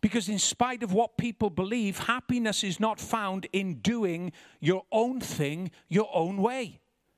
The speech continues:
No, happiness is found in embracing godly restraints in our thinking and in our living, and making choices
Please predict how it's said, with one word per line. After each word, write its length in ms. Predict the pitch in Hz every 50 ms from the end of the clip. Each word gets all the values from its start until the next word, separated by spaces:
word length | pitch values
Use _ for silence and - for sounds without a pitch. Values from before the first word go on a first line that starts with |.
| _ _ _ _ _ _
No, 380 | - 156 147 135 160 214 254 - _ _ _ _ _ _ -
happiness 760 | - 170 226 285 302 - 262 226 170 120 110 127 - - - -
is 160 | 190 185 -
found 580 | - - - - 123 104 104 120 160 190 180 - -
in 140 | 180 175 175
embracing 840 | 170 160 135 - 139 185 196 214 208 - - 247 247 233 165 110 -
godly 460 | - 226 254 285 233 - 269 247 233
restraints 880 | 202 214 170 - - - - - 120 113 123 151 - - - - - - - - - - - -
in 160 | - 175 165
our 140 | 151 131 131
thinking 760 | - - - - 185 196 220 214 - - 254 269 285 285 - - - - - - _
and 260 | - 285 302 254 - -
in 340 | - 160 160 180 208 240 233 - - - _ -
our 380 | 147 151 151 160 190 208 190 - _ _
living, 480 | - 202 269 311 311 302 311 277 233 165 - - - - -
and 280 | 208 214 214 208 190 196
making 500 | 240 262 285 - - - 294 294 294 269
choices 1000 | - - - 262 254 294 285 240 - - - 101 117 156 - - - - -